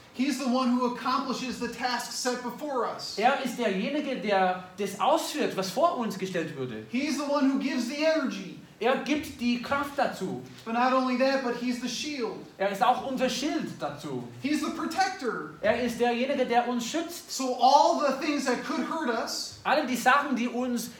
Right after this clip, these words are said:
Speaker 2: irgendwie wehtun können,
Speaker 1: God will take care of us.
Speaker 2: Gott kümmert sich darum.
Speaker 1: So when we have faith in God, what is it that we're actually doing?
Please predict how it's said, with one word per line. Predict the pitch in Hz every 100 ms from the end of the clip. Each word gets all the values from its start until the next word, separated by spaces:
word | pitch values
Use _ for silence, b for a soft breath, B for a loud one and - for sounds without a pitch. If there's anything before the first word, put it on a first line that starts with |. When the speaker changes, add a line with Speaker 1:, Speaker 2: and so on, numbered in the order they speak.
| B
Speaker 2:
irgendwie | 262 254 220 175
wehtun | 226 330 320 285 220
können, | 196 170 139 123 - -
Speaker 1:
God | 226 220 226 233
will | 240
take | - 220 196 196 -
care | - 320 269 185
of | 156
us. | - - - - - 175
Speaker 2:
Gott | 233 -
kümmert | 302 359 370
sich | - 208 180
darum. | 170 143 120 110 B B
Speaker 1:
So | - 247 240
when | 240
we | 240 233
have | 220 -
faith | 277 302 320 262
in | 240 240
God, | 269 254 226 202
what | 254
is | 285
it | 269
that | 233 220
we're | 226
actually | 214 208 254 262
doing? | 240 320 262 165